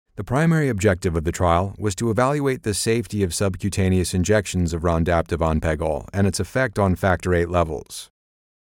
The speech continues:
A total of nineteen adult hemophilia A patients were enrolled,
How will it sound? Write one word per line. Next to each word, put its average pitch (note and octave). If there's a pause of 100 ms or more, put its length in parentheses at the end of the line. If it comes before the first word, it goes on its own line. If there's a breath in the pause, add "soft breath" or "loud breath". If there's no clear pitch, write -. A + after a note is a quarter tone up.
(100)
A G#2+
total D3
of G#2+
nineteen B2+
adult G#2
hemophilia F#2+
A -
patients E2
were E2+
enrolled, D#2